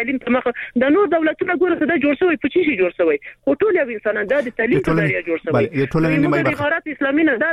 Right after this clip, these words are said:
Speaker 1: تقاضا ده چې تعلیم ته ترجیح ورکړي او د خویندو ورونو تعلیم ته باید ترجیح ورکړي، د خویندو د تعلیم مخالفت ونه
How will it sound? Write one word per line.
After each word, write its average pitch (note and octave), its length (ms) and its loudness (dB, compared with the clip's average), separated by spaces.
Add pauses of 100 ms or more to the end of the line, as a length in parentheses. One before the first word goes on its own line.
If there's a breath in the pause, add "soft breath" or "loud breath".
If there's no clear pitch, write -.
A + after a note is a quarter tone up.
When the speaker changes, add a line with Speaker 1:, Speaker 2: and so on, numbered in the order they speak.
Speaker 1:
تقاضا C4+ 400 -4
ده C#4 60 2
چې B3 120 0 (120)
تعلیم C#4 260 2
ته C4+ 140 2
ترجیح A#3+ 360 0
ورکړي A#3+ 320 0 (460 loud breath)
او G#3+ 200 4
د A3 140 2
خویندو D#4+ 300 -2
ورونو C#4+ 320 0
تعلیم B3 240 -2
ته A#3+ 100 0
باید A#3 240 -4
ترجیح A3+ 320 0
ورکړي، G#3+ 280 0 (360 loud breath)
د G3+ 80 -2
خویندو B3 340 0
د - 140 -12
تعلیم B3+ 220 2
مخالفت A3+ 480 -4
ونه B3 200 2